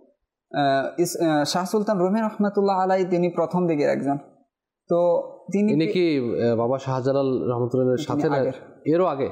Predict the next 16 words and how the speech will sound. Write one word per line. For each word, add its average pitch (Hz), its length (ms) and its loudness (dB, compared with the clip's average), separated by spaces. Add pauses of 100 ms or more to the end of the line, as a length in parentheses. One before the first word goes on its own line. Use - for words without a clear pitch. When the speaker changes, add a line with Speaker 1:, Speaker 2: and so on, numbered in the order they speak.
Speaker 1:
এরও 143 220 -2
আগে। - 180 -12
Speaker 2:
কি - 380 -2
বলে? 95 140 -2
Speaker 1:
হ্যাঁ। 92 140 -8
Speaker 2:
আল্লাহু - 460 -4
Speaker 1:
জি। - 100 -12
Speaker 2:
আকবার। - 320 -20 (360)
Speaker 1:
জি, 147 420 2
তেনার 156 280 0
পর, 151 320 0
আহ, 139 300 0 (300)
মুন্সিগঞ্জ 156 480 0 (340)
যে 143 160 2
জমিন 143 260 0
আছেন, 143 320 -2